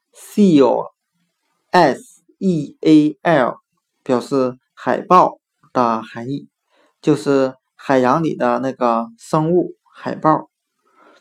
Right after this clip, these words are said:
我们可以用词中词法来记忆这个单词，seal，S E A L，海豹，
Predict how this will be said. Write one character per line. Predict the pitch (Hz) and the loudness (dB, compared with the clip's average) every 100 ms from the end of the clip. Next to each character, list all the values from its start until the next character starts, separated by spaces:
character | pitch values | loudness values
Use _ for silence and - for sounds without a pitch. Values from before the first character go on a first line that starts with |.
| _ _ _ _ | _ _ _ _
我 | 151 | 2
们 | 147 156 151 | 2 0 0
可 | 160 | 0
以 | 170 143 | 0 2
用 | 165 160 143 127 | 0 -2 -4 -14
词 | - 165 | -4 0
中 | 185 185 185 | 2 2 -2
词 | - 156 | -2 0
法 | 151 - - - | 0 -2 -8 -4
来 | 127 131 | -2 -2
记 | 131 151 131 | -4 -4 -4
忆 | 123 | -4
这 | 123 | -4
个 | 123 | -2
单 | 120 120 | -4 -6
词 | - 120 120 - _ _ _ _ _ _ | -8 -8 -8 -10 _ _ _ _ _ _
，seal，S | - - - 214 165 127 113 - _ _ _ _ _ _ _ _ 185 156 131 - _ _ | -20 -20 2 4 6 4 0 -8 _ _ _ _ _ _ _ _ 2 2 0 -10 _ _
E | - 202 156 - | -4 -2 -2 -2
A | - 151 151 | 2 4 4
L， | - 175 131 - - _ _ _ | 0 0 0 -2 -10 _ _ _
海 | - 131 | -8 -8
豹， | 165 175 156 - | 2 2 2 -2